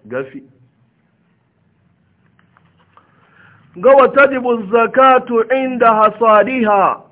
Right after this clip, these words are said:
Zaka yin gici late laji wajibi inda hasadiha. Fone ya ga de yin gici latina, ya ga ku yin gici na.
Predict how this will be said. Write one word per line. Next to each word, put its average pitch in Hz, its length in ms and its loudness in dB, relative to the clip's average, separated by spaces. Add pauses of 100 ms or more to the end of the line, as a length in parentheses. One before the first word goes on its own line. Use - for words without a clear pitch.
(560)
Zaka 226 560 2
yin 240 300 2
gici 240 220 -10
late 226 380 2
laji 214 300 2
wajibi 202 520 0
inda 208 420 -8
hasadiha. 165 1000 -6 (800)
Fone 180 440 -6
ya 160 80 -8
ga 190 160 -2
de 170 220 -10
yin 175 260 0
gici 180 240 -10
latina, 170 540 -10
ya 160 120 -10
ga 180 160 -2
ku 175 180 -6
yin 165 180 -10
gici 170 220 -14
na. 160 100 -16